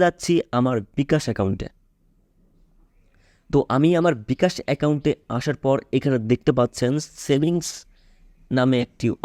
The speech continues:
অপশন দেওয়া আছে। এই সেভিংসে আমি ক্লিক করতেছি। এখানে ক্লিক করার পর আমি দেখতে পাচ্ছি এখানে সেভিংস দুই ধরনের আছে, একটা আছে সাপ্তাহিক আর একটা আছে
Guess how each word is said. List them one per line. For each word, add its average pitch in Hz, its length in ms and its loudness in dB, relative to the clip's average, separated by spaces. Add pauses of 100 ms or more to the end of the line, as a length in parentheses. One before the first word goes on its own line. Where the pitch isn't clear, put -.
অপশন 147 280 -2 (100)
দেওয়া 101 180 2 (100)
আছে। - 180 -6 (200)
এই 135 60 2 (200)
সেভিংসে 160 500 0 (200)
আমি 123 140 0 (300)
ক্লিক 160 320 2
করতেছি। - 340 -4 (1900)
এখানে 190 260 2 (200)
ক্লিক 175 260 2 (160)
করার 165 240 2 (180)
পর 131 240 2 (260)
আমি 131 120 0 (100)
দেখতে 120 280 0
পাচ্ছি 147 280 0 (200)
এখানে 131 240 -2 (260)
সেভিংস 147 420 2 (340)
দুই 151 200 4
ধরনের 110 280 -2 (180)
আছে, 127 200 -4 (360)
একটা - 220 -8
আছে 120 120 -2 (180)
সাপ্তাহিক 160 540 -2 (800)
আর 113 140 2
একটা - 200 -4
আছে - 120 0